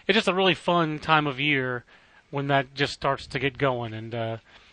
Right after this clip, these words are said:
you know, some of us here in the office, y-, some years we go to spring training, some we-, years we don't. Um, this year, I don't think either of us is going to spring training, but, uh, uh, so much to consume from afar.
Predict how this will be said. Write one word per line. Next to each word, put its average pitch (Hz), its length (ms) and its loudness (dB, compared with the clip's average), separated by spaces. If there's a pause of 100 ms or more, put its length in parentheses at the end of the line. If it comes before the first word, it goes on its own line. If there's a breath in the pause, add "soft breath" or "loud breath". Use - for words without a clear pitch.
(140)
you 151 80 0
know, 175 280 -4
some 165 220 -6
of 139 100 -2
us 160 220 4
here 165 140 0
in 147 80 -2
the 139 80 0
office, 143 420 0 (220)
y-, 165 200 -12
some 196 240 2
years 208 200 2
we 185 80 -2
go 185 180 6
to 180 60 0
spring 180 240 -2
training, 185 260 0
some 160 160 -4
we-, 156 140 -4
years 160 400 -6
we 143 80 -4
don't. 151 360 0 (640 soft breath)
Um, 127 360 0
this 139 200 -4
year, 143 140 2
I 139 40 4
don't 135 140 -2
think 127 140 -8
either 135 160 -4
of 123 80 -6
us 156 160 2
is - 80 -14
going 131 180 -6
to 120 60 -10
spring 139 260 -6
training, 135 360 0
but, 123 280 -4
uh, 123 260 0 (600 loud breath)
uh, 277 180 -8
so 180 200 0
much 170 220 0
to - 120 -4
consume 135 840 -6 (320 soft breath)
from 170 240 -2
afar. 131 720 0